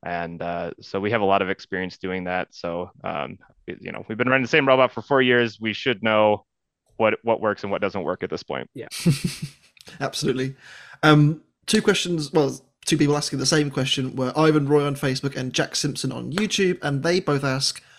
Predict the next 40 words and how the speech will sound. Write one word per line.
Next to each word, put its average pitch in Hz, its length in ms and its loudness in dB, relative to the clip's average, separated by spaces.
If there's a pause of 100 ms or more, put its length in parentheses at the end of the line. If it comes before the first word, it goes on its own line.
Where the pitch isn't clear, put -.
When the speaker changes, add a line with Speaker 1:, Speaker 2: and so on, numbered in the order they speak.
(140)
Speaker 3:
"What 151 160 4
has 202 120 0
been 143 240 0
your 127 140 -2
favorite 143 580 -4 (140)
tunnel 147 320 0
walkout 120 500 -10
this 117 160 -6
season?" 123 520 -6 (1080)
Speaker 1:
I 170 80 4
think 277 140 6
our, 220 200 8
our, 165 240 8
our 156 120 6
favorite 220 280 6
tunnel 165 300 6
walkout. 135 480 6
So 147 100 -2
the, 135 180 2
the 131 80 0
first 208 240 2
four 156 140 4
tunnel 135 260 0
walkouts 117 560 0
were 113 120 -6
kind 110 260 -2
of 104 220 -4
all 110 240 -2
Chris - 260 -6
and 110 100 -6
Lindsay. 113 500 -4
Uh, 101 340 2
they, 110 220 4
they 110 140 2
came 117 220 -2
up 110 140 2
with 110 100 -4
those, 110 340 0 (380)
and, 98 240 -4
uh, 98 400 2